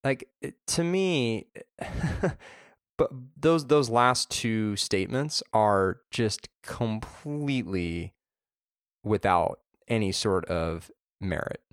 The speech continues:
And I think the, the <laughs> sentence which comes right before those two statements, which is the fact that, listen, the Mac is ten percent of Apple's business and increasingly a smaller percentage of Apple's business.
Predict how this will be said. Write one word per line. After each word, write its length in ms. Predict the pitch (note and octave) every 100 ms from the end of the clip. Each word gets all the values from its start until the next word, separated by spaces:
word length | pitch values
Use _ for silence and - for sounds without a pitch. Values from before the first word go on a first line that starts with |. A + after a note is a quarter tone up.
| _ _ _ _ _ _ _ _ _ _
And 120 | - C3
I 60 |
think 500 | C3 D3 C3+ _ - -
the, 260 | G2+ A2+
the 120 | G#2
<laughs> 140 | B2 -
sentence 300 | C#3+ C3+ -
which 180 | A#2+ -
comes 240 | C#3+ A2+
right 200 | C#3 E3
before 340 | F#3 - A3+
those 200 | F#3 A2
two 160 | - F#2+
statements, 420 | - F2 C#2 E2+
which 140 | G#2 -
is 60 |
the 100 | -
fact 280 | - A#2+ A#2
that, 160 | C3 D3
listen, 520 | D#3 - F2 F#2 B2
the 120 | D3+
Mac 300 | D#3+ E3 -
is 140 | C3
ten 320 | - - C3 C3
percent 480 | A#2+ - A2+ A2
of 120 | G#2 F#2+
Apple's 360 | F#2 - G2
business 420 | F#2 F#2+ G2 G2
and 100 | G2+
increasingly 640 | F#2+ E2+ A#2+ G#2 G#2+ F#2+ F2+
a 80 | E2
smaller 420 | - F#2+ F2 F2
percentage 480 | - - F#2 E2+ F2+
of 260 | E2 F#2 -
Apple's 340 | D#2 - E2+
business. 640 | - - - - - -